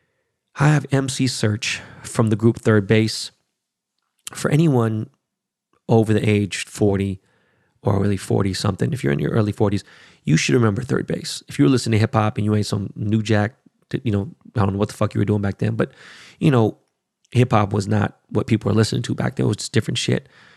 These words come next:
Uh, it was exotic and taboo. So Third Bass was a, uh, white hip hop group signed to the legendary Def Jam label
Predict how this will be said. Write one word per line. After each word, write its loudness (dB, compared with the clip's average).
Uh, -2
it 4
was 0
exotic 0
and -4
taboo. 0
So 0
Third 2
Bass 0
was 2
a, 0
uh, -4
white 0
hip 2
hop 0
group -2
signed -2
to 2
the 0
legendary 0
Def 0
Jam -2
label -2